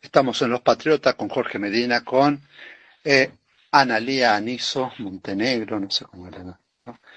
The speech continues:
Eh, buen día. Hoy es viernes y parece que por ser viernes el cuerpo lo sabe, según Analía. Así que el cuerpo está pidiendo música, está queriendo empezar en este fin de semana largo,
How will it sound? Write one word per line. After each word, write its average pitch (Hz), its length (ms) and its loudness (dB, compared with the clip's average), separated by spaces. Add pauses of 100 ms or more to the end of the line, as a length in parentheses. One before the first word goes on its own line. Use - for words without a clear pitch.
(200)
Eh, 135 280 6
buen 110 200 2
día. 151 360 6 (280)
Hoy 311 220 4
es 127 120 4
viernes 170 560 2 (300)
y 120 100 -8
parece 120 400 -2
que - 160 -4
por 110 180 -4
ser 127 200 0
viernes 131 520 0 (200)
el 104 160 -8
cuerpo 123 360 2
lo 104 120 0
sabe, 107 360 4
según 110 420 -6
Analía. 113 540 2 (300)
Así - 260 -6
que 123 260 -2 (300)
el 101 160 -6
cuerpo 123 300 2
está 107 240 2
pidiendo 113 400 -2
música, 123 540 2
está 117 200 0
queriendo 113 680 0 (360)
empezar 135 480 6
en 117 120 2
este 120 200 -2
fin 131 160 -4
de 113 100 -2
semana 117 300 0
largo, 123 560 4